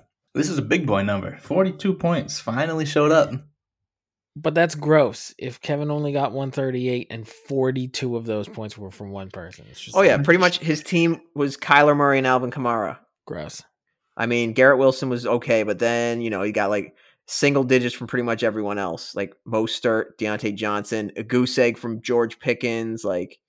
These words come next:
Speaker 3: you know, not a, not a great overall performance. But, I mean, one hundred thirty-eight points.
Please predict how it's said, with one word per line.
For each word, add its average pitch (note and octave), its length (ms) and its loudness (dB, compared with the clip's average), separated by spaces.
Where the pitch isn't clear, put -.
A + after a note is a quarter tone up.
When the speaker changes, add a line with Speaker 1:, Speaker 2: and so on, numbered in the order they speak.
Speaker 3:
you A2+ 100 -8
know, B1 280 -8
not A2+ 220 0
a, A2+ 240 4
not C#3 140 6
a C#3+ 60 4
great C3+ 440 4
overall B2 420 4
performance. G2+ 520 -6
But, C#3 100 2
I C3+ 40 0
mean, C3+ 100 0
one C3+ 100 2
hundred F3 220 4
thirty-eight D#3 320 4
points. - 600 -4